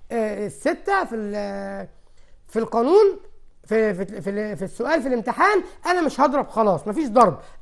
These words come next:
أما لو ما ادانيش الستة هيتضرب. يبقى إذن لو ما ادانيش الستة يتضرب، ولو اداني الستة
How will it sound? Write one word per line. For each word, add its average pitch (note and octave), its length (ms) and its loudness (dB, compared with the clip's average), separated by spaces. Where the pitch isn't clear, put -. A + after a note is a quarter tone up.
أما E4+ 220 4
لو F4+ 180 8
ما D#4+ 100 2
ادانيش C#4+ 400 0
الستة E4 520 -2
هيتضرب. F3+ 560 2
يبقى G3+ 280 -2
إذن G3 240 -2
لو F3+ 100 0
ما F#3 100 -2
ادانيش G#3 300 -4
الستة C4+ 420 -6
يتضرب، A#3+ 420 -2
ولو A3+ 260 2
اداني A3+ 280 -2
الستة B3 480 -4